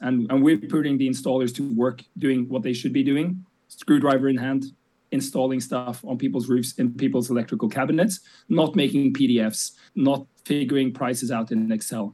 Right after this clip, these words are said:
And the consequence of that is that we can build systems as cheaply as seventy euro cents per watt, which is mind-blowing in the, in the U S environment, right? But, uh, but that's like we,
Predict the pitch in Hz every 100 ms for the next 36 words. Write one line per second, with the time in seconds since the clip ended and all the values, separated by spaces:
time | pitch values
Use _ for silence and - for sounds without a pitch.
0 | - 143 139 139 165 190 180 131 131 123
1 | 117 123 123 113 _ 147 131 139 131 123
2 | 120 - 127 127 120 117 - 127 107 120
3 | 113 - 151 123 - 180 135 135 135 131
4 | 135 120 120 110 - 117 123 110 - -
5 | 135 123 135 123 123 117 - - _ -
6 | 135 139 127 113 113 107 127 120 120 120
7 | 117 117 123 123 123 123 - 117 107 95
8 | 92 90 107 117 - 110 113 110 107 123
9 | 120 - 117 113 120 117